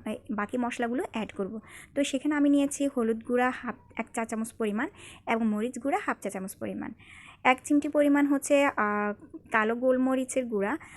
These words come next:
তারপর হচ্ছে এই যে এখানে দেখতে পাচ্ছেন এগুলো হচ্ছে রাঁধুনি গরম মশলা গুঁড়া, এরপর রাঁধুনি মাংসের মশলা নিয়েছি এখানে প্রায় এক টেবিল চামচ পরিমাণ। মা-, মাংসের মশলাটা একটু বাড়িয়ে দিতে হবে যেহেতু আমি খিচুড়ি রান্না করছি, আর পরিমাণ মতো লবণ দিব।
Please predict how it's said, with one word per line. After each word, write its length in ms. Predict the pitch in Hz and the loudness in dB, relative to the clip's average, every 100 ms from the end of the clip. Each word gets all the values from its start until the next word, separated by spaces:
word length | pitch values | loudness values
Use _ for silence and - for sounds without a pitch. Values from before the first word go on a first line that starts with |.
| - - | -20 -8
তারপর 320 | 202 196 208 | -8 -6 -6
হচ্ছে 460 | 202 202 - 214 208 | -6 -8 -6 -6 -4
এই 120 | 247 | -4
যে 140 | 240 269 | -2 -2
এখানে 200 | 254 254 | -2 -2
দেখতে 220 | 240 254 | -4 -4
পাচ্ছেন 280 | 240 233 240 | -8 -4 -6
এগুলো 200 | 214 220 | -4 -6
হচ্ছে 280 | 220 240 226 | -6 -4 -4
রাঁধুনি 380 | 202 202 220 | -2 -2 -2
গরম 400 | 214 202 208 214 | -2 -2 -2 -2
মশলা 260 | 220 - 233 | -4 -4 -4
গুঁড়া, 260 | 254 269 415 - - - - | -2 -2 -4 -12 -20 -20 0
এরপর 340 | 285 277 294 | 0 4 2
রাঁধুনি 420 | 247 208 226 233 233 | 2 -2 -2 0 0
মাংসের 440 | 214 208 - 247 | -2 -6 -2 -2
মশলা 380 | 233 240 - 240 | -2 -4 -4 -4
নিয়েছি 540 | 240 233 - 247 247 - _ - | -2 -4 -4 -4 -4 -8 _ -10
এখানে 260 | 208 226 | -6 -6
প্রায় 280 | 214 226 226 - - - - | -2 -4 -4 -6 -16 -18 -2
এক 160 | 233 233 - | 0 0 -2
টেবিল 220 | 226 233 | 0 0
চামচ 320 | 226 233 240 | -4 -4 -6
পরিমাণ। 380 | - 220 196 226 381 - - - _ | -4 -2 -2 -4 -6 -14 -20 -20 _
মা-, 280 | 208 208 220 | -6 -4 -2
মাংসের 360 | 214 220 - 285 | 0 -2 2 2
মশলাটা 400 | 277 - 269 269 | 2 -2 -4 -6
একটু 200 | - 262 | -6 -4
বাড়িয়ে 280 | 220 208 233 | -2 0 -2
দিতে 220 | 240 233 | -4 -4
হবে 240 | 226 208 | -4 -4
যেহেতু 240 | 208 208 214 | -4 -4 -6
আমি 120 | 208 | -6
খিচুড়ি 320 | - 220 240 | -8 -4 -2
রান্না 260 | 262 220 202 | -2 -4 -6
করছি, 400 | 208 202 - 339 - | -8 -8 -10 -10 -6
আর 120 | 208 - | -6 -4
পরিমাণ 280 | 208 214 | -6 -4
মতো 200 | 214 214 | -6 -6
লবণ 300 | 220 214 226 | -6 -4 -2
দিব। 240 | 220 202 | -2 -4